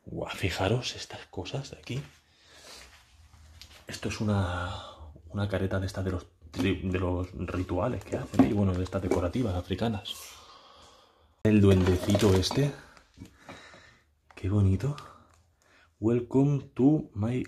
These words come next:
garden". Bienvenido a mi jardín. Qué bonito, ¿eh? Y aquí hay cositas. Vamos a ver, viendo uno por uno, a ver lo que hay. Que a mí estos detallitos me encantan.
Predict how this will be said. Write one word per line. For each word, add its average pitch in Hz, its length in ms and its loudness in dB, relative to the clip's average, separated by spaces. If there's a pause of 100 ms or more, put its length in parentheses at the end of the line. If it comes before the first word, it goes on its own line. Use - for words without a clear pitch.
garden". 98 640 -2 (420)
Bienvenido 104 380 0
a 123 40 -2
mi 120 160 -4
jardín. 127 420 -6 (1400)
Qué - 160 -12
bonito, 101 360 0
¿eh? 156 120 0 (1000)
Y 92 80 0
aquí 101 120 0
hay 101 40 4
cositas. 104 720 -2 (1040)
Vamos 95 260 -4
a 98 60 0
ver, 98 260 4 (220)
viendo 101 260 4
uno 104 180 4
por 95 140 0
uno, 104 140 0
a 95 40 2
ver 98 120 2
lo 98 80 2
que 92 160 0
hay. 127 200 0 (1040)
Que - 60 -6
a 98 40 0
mí 92 60 2
estos 95 220 0
detallitos 104 720 0 (160)
me 92 60 -4
encantan. 87 440 -6